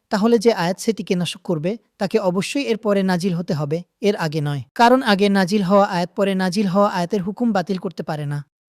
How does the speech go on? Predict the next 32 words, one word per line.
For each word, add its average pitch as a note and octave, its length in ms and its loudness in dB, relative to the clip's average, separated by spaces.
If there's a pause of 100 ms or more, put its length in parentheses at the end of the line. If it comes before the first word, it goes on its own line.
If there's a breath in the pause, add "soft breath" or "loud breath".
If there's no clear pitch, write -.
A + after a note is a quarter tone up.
(240)
আহলে C#4 320 2
সুন্নত C4+ 380 -2
উলামারা G3 460 4
যে F#3 160 0
দুটি F#3 260 -4
আয়াত F3 300 -2
নিকাহে G3 340 0
মুতার F#3+ 300 0
হুকুম G3+ 340 -2
বাতিল F#3 300 -2
এবং E3+ 240 -2
নসখের E3+ 380 -2
প্রমাণ G#3 300 -2
হিসেবে F3+ 340 -2
উপস্থাপন F#3 540 -6
করে, E3+ 300 -4 (140)
সেগুলো G#3+ 340 2
মুতার G3+ 280 2
আগেই F#3 280 -2
নাজিল F3+ 320 -2
হয়েছে। D3+ 360 -4 (120)
অথচ A3+ 300 2
নসখের A3 400 2
নিয়ম G3+ 260 4
হল G3 240 4
নসখকারী G3 500 0
আয়াতটি E3 340 -4
সব A3 200 0
সময় G#3+ 280 0
পরে F#3 240 -2
নাজিল E3 320 0
হয়। C#3 220 -6